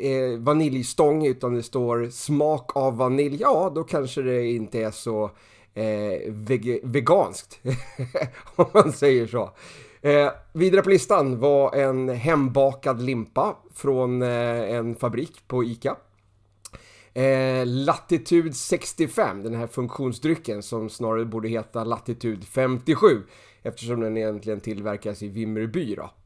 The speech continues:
Eh, och sen var det äppelkakor med noll komma fem gram äpple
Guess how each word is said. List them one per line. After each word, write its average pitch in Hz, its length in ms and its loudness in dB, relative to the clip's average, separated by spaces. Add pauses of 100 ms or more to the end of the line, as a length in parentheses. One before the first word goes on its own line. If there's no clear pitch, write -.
(580)
Eh, 127 200 2
och 156 200 0
sen 147 220 4
var 139 100 4
det 165 160 0
äppelkakor 131 920 0
med 117 600 -2
noll 196 220 4
komma 170 220 0
fem 127 360 -2
gram 117 420 -4
äpple 110 480 -8